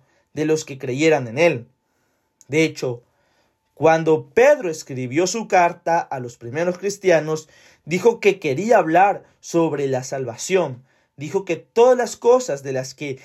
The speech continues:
hablaron los profetas, el rey venidero, el cordero, el buen pastor,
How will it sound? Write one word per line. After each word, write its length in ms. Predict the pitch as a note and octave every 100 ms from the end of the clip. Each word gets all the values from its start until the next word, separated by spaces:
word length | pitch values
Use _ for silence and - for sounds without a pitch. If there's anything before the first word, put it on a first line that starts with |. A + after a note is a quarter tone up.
| _
hablaron 500 | C#3 C#3 F3 A3+ A3
los 140 | G#3+ G#3+
profetas, 680 | A#3 G#3 E3 E3 D#3+ E3 _ _ -
el 160 | C#3+
rey 240 | C#3+ F#3+ G3+
venidero, 720 | F#3+ D#3+ D#3 G#3+ G3+ D3 C3+ _
el 220 | - D3+ C3
cordero, 640 | C3+ C3+ G#3+ A3+ D3 C3+ _
el 120 | C#3+
buen 220 | C#3+ F3+ F#3
pastor, 560 | F#3+ - A#3 F3 E3+